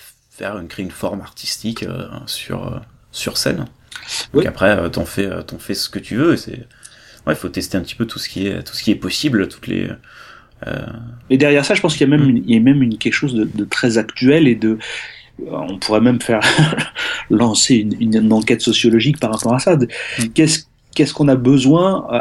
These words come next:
Speaker 2: actuellement dans le monde dans lequel on est, avec tous ces tumultes, ces machins, ces trucs,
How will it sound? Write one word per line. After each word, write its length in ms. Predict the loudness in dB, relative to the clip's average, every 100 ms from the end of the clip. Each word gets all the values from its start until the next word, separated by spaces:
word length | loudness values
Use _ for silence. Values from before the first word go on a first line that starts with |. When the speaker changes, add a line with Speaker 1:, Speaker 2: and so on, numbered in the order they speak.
| -2
Speaker 2:
actuellement 680 | -4 0 4 6 6 6 4
dans 100 | 2
le 60 | 2
monde 160 | 2
dans 100 | 2
lequel 240 | 2 2 2
on 180 | 4 4
est, 200 | 6 4
avec 320 | 2 0 -6
tous 120 | -8
ces 180 | -2 -2
tumultes, 400 | 2 4 4 4
ces 80 | -2
machins, 440 | -4 -2 0 0
ces 140 | -2 0
trucs, 280 | 2 2